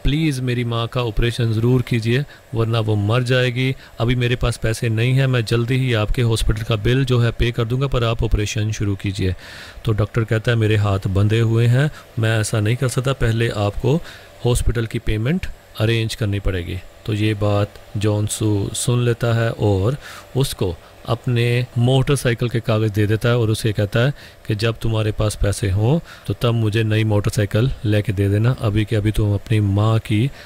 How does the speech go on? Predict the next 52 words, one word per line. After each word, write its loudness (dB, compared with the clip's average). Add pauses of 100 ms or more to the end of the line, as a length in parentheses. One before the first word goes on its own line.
(140)
अच्छी 0
देखभाल 0
करो। -6 (500)
और 2
इतना 0
कह 0
के -2
वो 2
वहाँ 2
से 0 (360)
चला 2
जाता 0
है 2 (240)
और 2 (320)
घर 2
जाने 2
के 0
लिए 0
सीधा 0
बैठ 0
जाता 0
है। 2
मेट्रो 0
रेल 2
में 0 (400)
उसकी 0
वहाँ 2
आँख 0
लग 0
जाती 0
है। 0 (340)
सोता 0
है 2
तो -2
एकदम -4
से -2
announcement 0
होती 0
है 2
और 0
गाड़ी 2
रुकती 0
है 2
और 2
एकदम -4
से -2
वो 0
बाहर 0
निकलता -2
है 2
हड़बड़ाहट 2
में। 2